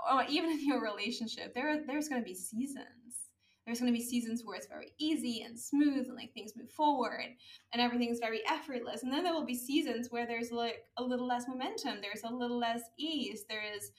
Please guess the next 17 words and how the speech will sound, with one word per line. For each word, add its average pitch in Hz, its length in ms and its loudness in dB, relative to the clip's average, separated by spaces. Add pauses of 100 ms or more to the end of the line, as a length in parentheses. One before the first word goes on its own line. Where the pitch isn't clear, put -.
(380)
some 254 160 -2
stuckness, 247 720 -2
there 220 200 -2
is 214 340 -4
obstacles, 214 800 -4
and, 208 300 -8
like, 220 220 -6
things 277 240 0
feel 262 100 0
more 226 220 2
hard 247 360 -2
than 233 200 -6
usual. 247 420 2
And 214 180 -4
you 247 120 -4
gotta 285 200 2
be 269 240 -6